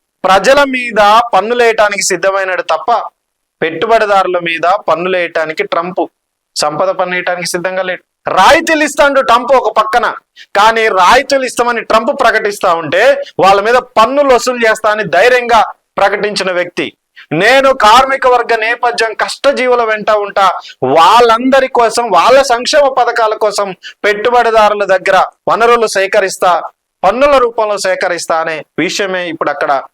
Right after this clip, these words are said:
వివాదంగా మారింది. So అంత క్లారిటీ తోటి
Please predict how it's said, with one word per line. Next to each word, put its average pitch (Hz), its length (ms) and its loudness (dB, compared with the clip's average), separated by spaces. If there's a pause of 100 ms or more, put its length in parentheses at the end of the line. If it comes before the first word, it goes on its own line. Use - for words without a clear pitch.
వివాదంగా 147 480 -2
మారింది. 123 320 -8 (160)
So 202 140 0
అంత 196 380 -4
క్లారిటీ 170 480 -2
తోటి 151 440 -6